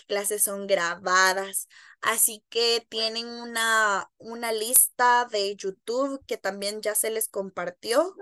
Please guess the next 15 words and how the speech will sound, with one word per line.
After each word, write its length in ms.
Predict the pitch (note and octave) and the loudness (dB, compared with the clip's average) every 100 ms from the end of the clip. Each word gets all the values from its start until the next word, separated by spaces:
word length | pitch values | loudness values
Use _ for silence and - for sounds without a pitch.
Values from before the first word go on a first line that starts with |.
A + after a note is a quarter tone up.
| G#4+ - - | -12 -14 -6
¿verdad? 360 | G3+ G3 G#3+ B4+ - - - _ _ - | -4 2 2 2 -2 -20 -20 _ _ -10
Y 500 | C4 C4 C4 C4 C4 | -6 -4 -4 -6 -4
en 560 | B3+ B3 B3 A#3+ A3+ A3 | -4 -6 -8 -10 -10 0
dado 280 | A#3 B3+ C4 | 4 4 4
caso 220 | C#4 C#4+ | 2 2
de 80 | C#4+ | 0
que 80 | A#3 | -2
usted 200 | A3+ A3 | -8 -6
no 160 | A#3 | -6
pueda 160 | A#3 A3 | -2 0
asistir 360 | G#3+ G#3 A3 G#3 | -2 -6 -6 -6
a 40 | |
una 180 | A3+ B3+ | -6 -2
clase 380 | F4 D#4+ D#4 - | 4 6 6 0
porque 420 | G#3 - G3 | -8 -8 -8